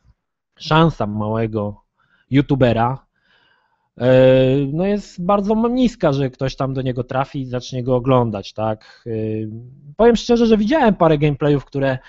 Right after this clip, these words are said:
e, w pewien sposób, e, rozwijały tą, em, rozwijały tą całą, mm, funkcje tych, e, tych, tych, e, gie-, funkcje, no nie funkcje, no, e, całą ideę, istotę tych gameplayów.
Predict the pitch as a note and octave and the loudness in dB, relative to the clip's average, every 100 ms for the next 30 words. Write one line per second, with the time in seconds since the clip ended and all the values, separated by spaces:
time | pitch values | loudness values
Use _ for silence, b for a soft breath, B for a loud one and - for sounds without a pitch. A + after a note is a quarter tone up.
0 | B B - B2+ B2+ E3 E3 - D3 - | B B -6 -6 -2 0 0 -2 -8 -4
1 | D3 - C#3+ C3+ C3 B2+ - _ _ _ | -6 -4 -2 0 0 -4 -10 _ _ _
2 | _ _ _ C#3 C#3 C3 C3 D#3 F3+ C3 | _ _ _ -6 -4 -2 0 4 4 2
3 | A#2 A2 A2+ A#2 A2+ A2+ A2+ A2+ A#2+ C3 | -2 -10 -12 -12 -12 -12 -12 -10 -8 -4
4 | D#3 C#3+ A#2+ A2+ A2 A#2+ A#2 A#2 b b | -2 -2 -6 -10 -6 -4 -2 -4 b b
5 | b b _ _ A#2 A#2 A#2 A#2 A#2 A#2 | b b _ _ -6 -2 -2 -2 -2 -2
6 | A#2 A#2 A#2 A#2 _ _ _ _ _ F#3+ | -2 -2 -4 -6 _ _ _ _ _ 2
7 | A#3 - A#2 G2 G#2 G2+ - - A2+ G#2+ | 4 2 -4 -6 -8 -12 -20 -12 -8 -6
8 | G#2 G#2 A2+ - A2+ G2+ - A2 G#2+ G#2+ | -6 -8 -10 -8 -10 -10 -8 -6 -6 -6
9 | B2 G#2+ C#3+ B2 A#2+ - G2+ - B2+ B2+ | -8 -10 -10 -8 -8 -10 -20 -18 -16 -12
10 | C3+ E3 - C3+ A#2 - G2+ G2+ A2+ B | -4 -2 -2 -8 -12 -14 -20 -16 -16 B
11 | B B _ A#2 A#2+ A#2 C#3+ C#3 C#3 D3 | B B _ -6 -6 -2 0 0 -2 0
12 | E3 E3+ C3 A#2 B2+ - E3 A#2+ A2+ G#2 | 4 4 2 -2 -8 0 0 -2 -8 -8
13 | A2+ B2 A2 B2 D#3 | -8 -6 -4 -4 -6